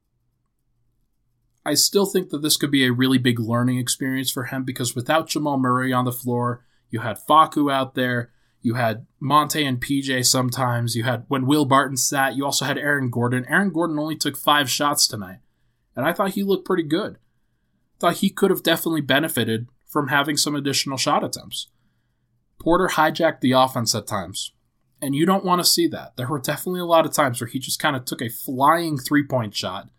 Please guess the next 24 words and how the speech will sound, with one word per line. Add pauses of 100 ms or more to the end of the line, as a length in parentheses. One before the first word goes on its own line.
(580)
or
just
kinda
curling
off
of
a
screen
a
little
bit, (460)
kinda
fading
away. (1300)
If
he
gets
more
time
to
kinda
set
his
feet,